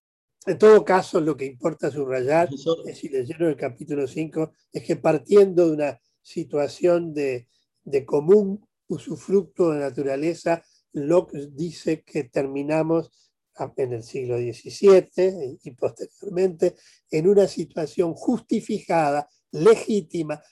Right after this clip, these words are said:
Speaker 1: consentida, de igualdad, eh, radical. ¿Eh?
Speaker 2: Profesor.
Speaker 1: De, perdón, de desigualdad radical. De, de, de,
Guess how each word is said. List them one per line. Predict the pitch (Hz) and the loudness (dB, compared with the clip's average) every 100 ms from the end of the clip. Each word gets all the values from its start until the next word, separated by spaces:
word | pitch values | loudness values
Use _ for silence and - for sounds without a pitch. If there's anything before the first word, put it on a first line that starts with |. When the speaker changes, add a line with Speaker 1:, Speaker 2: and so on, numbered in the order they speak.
| _ | _
Speaker 1:
consentida, | - 247 262 - 196 156 202 196 196 202 - _ _ _ - | 4 8 8 6 2 4 4 6 6 4 -2 _ _ _ -8
de | 160 196 | 4 4
igualdad, | 185 185 170 170 175 185 - - - | 6 4 2 0 0 0 -6 -16 -10
eh, | 151 123 | -8 -2
radical. | 160 165 156 185 131 113 _ _ _ _ _ _ | 0 0 0 0 0 -2 _ _ _ _ _ _
¿Eh? | 156 165 330 _ _ _ _ _ | -2 0 -2 _ _ _ _ _
Speaker 2:
Profesor. | 123 123 - 151 208 | -4 -2 2 2 4
Speaker 1:
De, | |
perdón, | 196 151 | 2 0
de | 160 | -2
desigualdad | 208 - 208 180 175 185 139 | -2 0 0 0 2 0 -2
radical. | 143 127 123 117 120 | -8 -10 -12 -14 -10
De, | 131 135 | -10 -6
de, | 139 123 | -6 -6
de, | 127 | -8